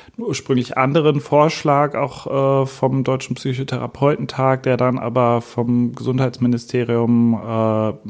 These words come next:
gar nicht aufgenommen wurde. Und dann ist man nochmal in die Diskussion um die sogenannte Direktausbildung gegangen, die früher ganz viele eigentlich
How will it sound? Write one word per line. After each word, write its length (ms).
gar 160
nicht 160
aufgenommen 600
wurde. 440
Und 220
dann 720
ist 140
man 100
nochmal 320
in 80
die 100
Diskussion 600
um 80
die 60
sogenannte 480
Direktausbildung 1000
gegangen, 720
die 480
früher 280
ganz 220
viele 320
eigentlich 400